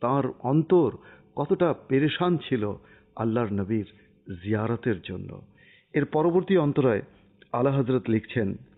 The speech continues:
"ফুল ক্যা দেখু মেরি আঁখো মে, ফুল ক্যা দেখু মেরি আঁখো মে, দশতে তয়বা কে খার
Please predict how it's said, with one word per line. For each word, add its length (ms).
"ফুল 540
ক্যা 260
দেখু 400
মেরি 720
আঁখো 480
মে, 460
ফুল 460
ক্যা 440
দেখু 840
মেরি 420
আঁখো 480
মে, 520
দশতে 500
তয়বা 520
কে 80
খার 680